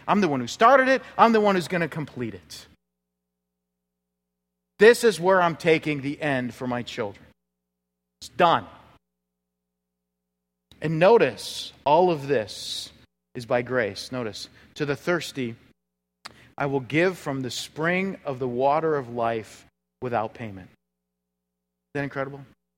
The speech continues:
This life is yours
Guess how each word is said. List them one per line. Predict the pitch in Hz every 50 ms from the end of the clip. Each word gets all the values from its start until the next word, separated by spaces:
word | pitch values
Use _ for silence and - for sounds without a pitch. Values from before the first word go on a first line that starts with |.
| _ _ _ _ _ _ _ _ _ _ _ _ _ _ _ _ _ _ _ _ _ _ _ _ -
This | 156 160 - -
life | 139 139 143 139 135
is | 135 117 107
yours | 127 127 120 110 104 98 90 - - - -